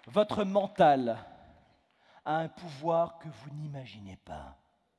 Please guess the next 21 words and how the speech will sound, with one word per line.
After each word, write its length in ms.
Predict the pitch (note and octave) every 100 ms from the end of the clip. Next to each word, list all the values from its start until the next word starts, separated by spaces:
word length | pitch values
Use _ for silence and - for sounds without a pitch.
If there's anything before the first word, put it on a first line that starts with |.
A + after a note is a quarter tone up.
| _ _ _ _ _ _ - _
Vous 260 | A2+ E3+ E3
avez 220 | E3 D#3
une, 200 | C3 A#2
une 120 | C#3+
capacité 680 | - C3+ E3 D#3+ D3+ D3 C3
cérébrale 560 | - B2 A#2+ A2+ B2 A#2+
qui 220 | - A#2
est 160 | -
immense. 560 | B2 A#2+ F2 F2 - - _ - - -
Mais, 300 | D#3+ F#3+ G3+ - _
encore 400 | F2+ F2 - C3+
une 100 | F#3+
fois, 640 | G3+ - F3 E3+ E3+ E3 -
on 120 | G#2+
vous 340 | C3 C#3 C#3+ C#3+
a 60 |
dit, « 240 | G2 G#2+ C3
Ce 140 | D#3
n'est 120 | D3+
pas 140 | D#3+ D#3+
possible. » 580 | F3 D#3 - G#3 C#3